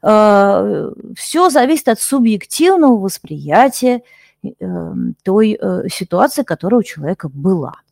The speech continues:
Потому что можно сказать, э, знаете, я всегда привожу один и тот же пример, что а, можно радоваться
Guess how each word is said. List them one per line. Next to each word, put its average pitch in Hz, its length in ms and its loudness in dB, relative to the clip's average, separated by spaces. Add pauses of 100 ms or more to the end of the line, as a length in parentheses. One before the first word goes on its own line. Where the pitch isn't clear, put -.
(340)
Потому 220 120 2
что - 200 0 (360)
можно 311 520 8
сказать, 277 720 4
э, 214 640 4
знаете, 262 340 4
я 202 100 2
всегда 220 380 0
привожу 196 460 0
один 202 300 4
и 185 60 0
тот 185 200 -6
же 185 100 -10
пример, 156 460 -4
что 170 480 -6 (960)
а, 226 200 8
можно 233 420 8
радоваться 175 960 2